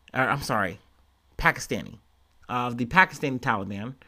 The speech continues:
also known as Tariq-e-Taliban Pakistan, or T T P,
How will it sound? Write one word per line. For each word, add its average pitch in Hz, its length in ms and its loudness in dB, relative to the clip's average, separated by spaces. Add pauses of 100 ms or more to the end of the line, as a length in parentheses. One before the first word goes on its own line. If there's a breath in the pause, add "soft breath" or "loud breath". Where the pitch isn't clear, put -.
(380 soft breath)
also 170 340 4
known 165 420 2
as 139 760 4 (580)
Tariq-e-Taliban 151 1800 2 (400 soft breath)
Pakistan, 120 680 2
or 139 180 2
T 175 180 0
T 180 140 0
P, 123 420 -2